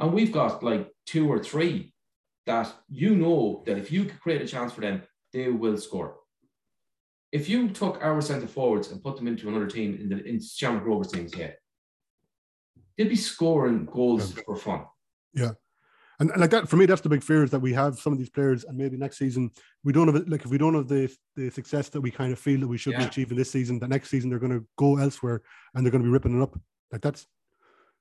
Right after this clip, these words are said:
Speaker 2: and there's nothing worse than it.
Speaker 1: Oh, it's, it's a pure sickener, to be honest with you.
Speaker 2: Yeah.
Speaker 1: Um, like, there has to be other clubs looking at the, and I don't wanna mention, look, there has to be other clubs looking at our players
Speaker 2: Absolutely.
Speaker 1: and looking at our, our, our conversion rate and things like that.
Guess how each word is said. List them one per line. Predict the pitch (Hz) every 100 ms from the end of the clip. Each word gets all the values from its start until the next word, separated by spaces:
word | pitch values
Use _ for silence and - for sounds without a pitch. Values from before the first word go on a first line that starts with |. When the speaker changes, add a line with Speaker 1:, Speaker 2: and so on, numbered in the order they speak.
| _ -
Speaker 2:
and | 143
there's | 123
nothing | 156 135
worse | 156
than | 156 113
it. | - _ _ _ _ _ _ _ _ _ _ _ _
Speaker 1:
Oh, | 123 143
it's, | 113 113 120
it's | 110 117
a |
pure | 107 - -
sickener, | 110 - - 151
to | -
be | 101
honest | 104 135 -
with | - 85
you. | 123 - - _ -
Speaker 2:
Yeah. | 107 107 104
Speaker 1:
Um, | 95 92 - _ _
like, | 131 113
there | 107
has | 127 143
to | 139
be |
other | 117 107
clubs | 113 107 101
looking | 110 113 98
at | 98
the, | 101 95
and | 117
I |
don't | 143 87
wanna | 85
mention, | 87 92 95 85 76 _ _ _ _ _
look, | - 117 -
there | 117
has | 143
to | -
be | 123
other | 113
clubs | 117 101
looking | 110 101
at | 95
our | 92 82
players | 98 151 - - _ _ -
Speaker 2:
Absolutely. | 120 117 113
Speaker 1:
and |
looking | 127 143 120
at | 107
our, | 98 95 92
our, | 98 95
our | -
conversion | - 98 101 95 95
rate | 87 80
and | 78
things | 95
like | 92
that. | 98 92